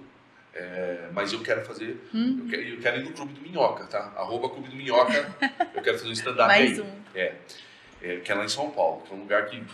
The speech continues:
Speaker 1: vários, é, humoristas, né, várias pessoas que fazem stand-up, é, fazem o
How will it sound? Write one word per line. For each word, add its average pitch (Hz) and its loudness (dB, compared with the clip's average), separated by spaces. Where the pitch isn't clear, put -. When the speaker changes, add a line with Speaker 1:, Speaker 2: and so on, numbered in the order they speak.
Speaker 1:
vários, 117 4
é, 87 -10
humoristas, 101 -4
né, 101 -6
várias 90 -12
pessoas 98 -8
que - -18
fazem 90 0
stand-up, 92 -4
é, 92 -2
fazem 98 4
o - -8